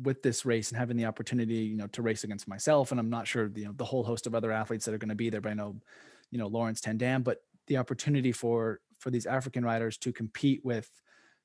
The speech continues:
you know, with us, but also to come to the U S and compete, you know, for them to, you know, that's, and that's still one of the craziest things in, in cycling, you know, in racing to me, is that your whole life can change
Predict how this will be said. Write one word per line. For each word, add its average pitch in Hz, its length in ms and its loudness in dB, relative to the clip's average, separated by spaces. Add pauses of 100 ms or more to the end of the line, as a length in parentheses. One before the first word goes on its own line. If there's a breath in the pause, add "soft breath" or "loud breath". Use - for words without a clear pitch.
you 120 120 -2
know, 104 240 -6 (420)
with 117 280 -4
us, 165 320 4
but 135 160 0
also 135 220 2
to 123 80 -2
come 127 180 -2
to 117 80 -2
the 110 80 -4
U 120 140 2
S 139 160 0
and 139 80 -4
compete, 139 320 0
you 127 100 -2
know, 117 80 -2
for - 200 -8
them 135 280 2
to, 120 340 0 (1080 soft breath)
you 143 60 2
know, 147 60 6
that's, 156 260 2
and 151 100 4
that's 151 120 2
still 160 640 2
one 156 160 2
of 135 60 4
the 127 100 2
craziest 139 600 4
things 123 320 2
in, 107 300 0 (100)
in 113 320 -2
cycling, 117 760 2
you 113 60 -4
know, 113 80 -2
in 110 180 -2
racing 117 600 2
to - 100 -4
me, 107 200 0
is 110 120 -2
that 113 160 0 (140)
your 139 260 4
whole 147 420 4
life 120 320 4
can 117 160 0
change 110 540 -2